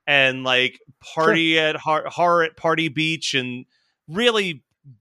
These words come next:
Speaker 1: bad movies. And obviously I'm putting it in the audience's hands to decide which of those two we watch. And I have a feeling that those masochists are gonna <laughs> make me watch.
Speaker 2: I'm gonna
Speaker 1: <laughs> Yeah.
Speaker 2: drop you. And I think that'd be great.
Speaker 1: <laughs>
Speaker 2: Let's, let's see how far down the well we can make Matt suffer.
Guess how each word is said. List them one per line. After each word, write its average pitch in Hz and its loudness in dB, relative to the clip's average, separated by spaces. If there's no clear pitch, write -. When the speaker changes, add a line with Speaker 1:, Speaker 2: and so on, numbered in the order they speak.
Speaker 1:
bad 180 2
movies. 170 -4
And 151 -2
obviously 143 -2
I'm 139 -6
putting 139 -6
it 131 -2
in 127 -4
the 123 -2
audience's 127 -4
hands 180 -2
to 170 -6
decide 160 -2
which 123 -4
of 135 -16
those 147 -6
two 165 -6
we 143 -2
watch. 160 0
And 135 -8
I 131 -4
have 170 0
a 165 0
feeling 147 2
that 131 0
those 127 -2
masochists 127 -6
are 123 -4
gonna 131 0
<laughs> 131 -4
make - -6
me 180 0
watch. 147 2
Speaker 2:
I'm 160 6
gonna 127 -2
Speaker 1:
<laughs> - -20
Yeah. - -2
Speaker 2:
drop 147 0
you. 107 -14
And 147 -2
I 147 2
think 156 -4
that'd 143 0
be 123 -6
great. 123 0
Speaker 1:
<laughs> - -6
Speaker 2:
Let's, 147 -2
let's 151 0
see 180 4
how 156 6
far 135 4
down 127 0
the 120 -2
well 117 2
we 113 -2
can 110 -6
make 110 -2
Matt 107 -2
suffer. 104 -2